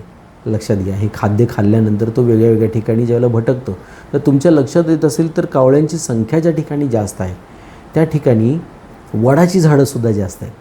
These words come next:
त्याचं सरळ कारण असं आहे की कावळ्याच्या विष्ठेतून जे बी पडतं,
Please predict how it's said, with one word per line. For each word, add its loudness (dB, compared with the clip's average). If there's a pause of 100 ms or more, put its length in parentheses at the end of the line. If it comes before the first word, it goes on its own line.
(480)
त्याचं 0
सरळ 4
कारण 2
असं -4
आहे -2
की -10
कावळ्याच्या 0
विष्ठेतून -2 (500)
जे 4
बी 4
पडतं, 2